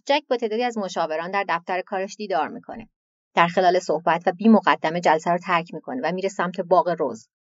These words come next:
و تقریباً یک ساعت رو بدون کلامی به تنهایی اونجا قدم می‌زنه. صبح روز بعد، دبیر مطبوعاتی کاخ سفید اون رو در حال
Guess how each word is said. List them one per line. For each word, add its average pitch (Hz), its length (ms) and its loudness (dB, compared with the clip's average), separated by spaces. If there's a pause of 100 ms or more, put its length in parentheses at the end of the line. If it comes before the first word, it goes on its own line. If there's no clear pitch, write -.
(160)
و 214 40 -8
تقریباً 233 400 2
یک 254 360 6
ساعت 147 380 0
رو 170 60 -6
بدون 220 300 0
کلامی 190 480 2
به 180 100 0
تنهایی 165 380 -4
اونجا 165 280 -8
قدم 127 280 2
می‌زنه. - 440 -14 (680)
صبح 233 240 0
روز 160 160 -4
بعد، 165 360 0
دبیر 185 280 0
مطبوعاتی 170 500 -6
کاخ 147 260 -10
سفید 170 360 -10
اون 226 80 -2
رو 240 60 -2
در 226 140 2
حال 208 240 -2